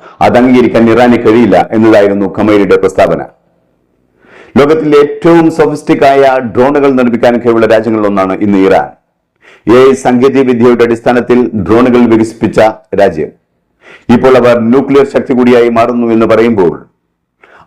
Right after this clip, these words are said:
അമേരിക്കയും ഇസ്രായേലിനും അത് സഹിക്കാനാവുന്നില്ല. അമേരിക്കയും ഇസ്രായേലും ഇറാന്റെ ന്യൂക്ലിയർ ശേഷി എന്ത് വില കൊടുത്തും ഇല്ലായ്മ ചെയ്യുമെന്ന്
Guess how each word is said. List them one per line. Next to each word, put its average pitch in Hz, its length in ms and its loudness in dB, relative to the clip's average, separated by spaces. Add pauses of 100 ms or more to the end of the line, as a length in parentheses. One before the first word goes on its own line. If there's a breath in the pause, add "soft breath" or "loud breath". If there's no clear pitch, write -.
അമേരിക്കയും 120 720 2
ഇസ്രായേലിനും 110 580 -2
അത് 104 240 0
സഹിക്കാനാവുന്നില്ല. 101 880 -2 (1300 soft breath)
അമേരിക്കയും 151 460 2
ഇസ്രായേലും 143 440 0
ഇറാന്റെ 143 280 0
ന്യൂക്ലിയർ 135 420 0
ശേഷി 135 280 -4
എന്ത് 135 300 0
വില 127 160 0
കൊടുത്തും 123 400 -2
ഇല്ലായ്മ 127 300 -2
ചെയ്യുമെന്ന് 117 480 -2